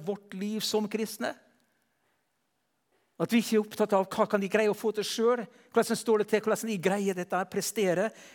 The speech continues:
Nei, det er Jesus som er hovedsaken i våre liv. Og vi skal få lov til å tjene han av nåde.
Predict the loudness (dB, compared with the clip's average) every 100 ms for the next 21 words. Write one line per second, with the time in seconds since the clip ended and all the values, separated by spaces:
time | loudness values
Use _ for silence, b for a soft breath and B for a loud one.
0 | B 0 2 2 -2 -6 B B B 2
1 | 2 2 4 4 4 -2 -4 -4 -6 -8
2 | -4 0 4 4 4 2 0 -2 0 0
3 | 0 -4 -2 -2 -2 -2 -4 -6 -16 b
4 | b b b b b -6 0 0 0 0
5 | 0 -2 -2 -4 -4 -2 -2 -2 -2 -2
6 | 0 2 2 0 -6 B B -2 2 4
7 | 4 4 4 4